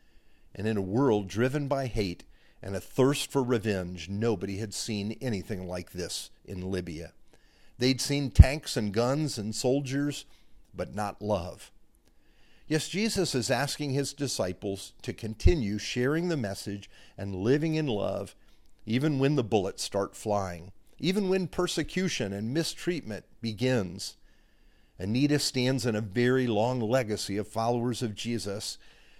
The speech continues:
who learn the cost of following him. As I read this today, I feel soft, unsure of what I might believe or do if real persecution began to happen where we live. So I think these words are needed today.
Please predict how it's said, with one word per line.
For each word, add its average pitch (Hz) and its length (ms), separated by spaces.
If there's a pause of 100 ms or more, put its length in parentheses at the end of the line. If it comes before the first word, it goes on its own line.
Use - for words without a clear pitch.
who 110 120
learn 113 360
the 131 80
cost 107 500
of 98 100
following 98 500
him. 87 420 (1120)
As 160 160
I 175 40
read 156 260
this 139 180
today, 117 440
I 113 80
feel 113 240
soft, - 680 (180)
unsure 185 580
of 104 100
what 120 140
I 143 100
might 139 260
believe 127 500
or 98 80
do 139 400
if - 220 (160)
real 165 220
persecution 151 800
began 120 320
to 123 100
happen 139 480 (420)
where 143 220
we 160 220
live. 98 440 (760)
So - 180
I 160 80
think 190 240
these 170 260
words 123 360
are 110 80
needed 101 380
today. 92 540